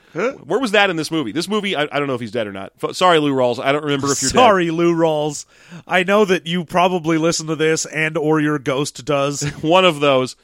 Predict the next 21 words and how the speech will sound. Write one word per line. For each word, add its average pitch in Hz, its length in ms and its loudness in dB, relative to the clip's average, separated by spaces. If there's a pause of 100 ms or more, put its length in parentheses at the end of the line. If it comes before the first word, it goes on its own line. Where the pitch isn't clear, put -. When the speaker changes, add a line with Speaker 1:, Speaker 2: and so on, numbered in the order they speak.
(320)
Speaker 2:
But 180 140 -4
I 185 80 2
wanted, 208 460 -2
I 156 80 0
wanted 175 260 -2
to 180 60 -10
see 190 180 -8
The 156 100 -4
Rock 135 280 2
in 156 80 -6
a 131 60 -2
dumb 135 320 0
white 123 220 -2
leather 127 220 -4
trench 123 320 -8
coat. 120 320 0
I 127 80 -4
wanted 139 280 0
to 143 80 -4
see, 139 300 -2
uh, 123 220 0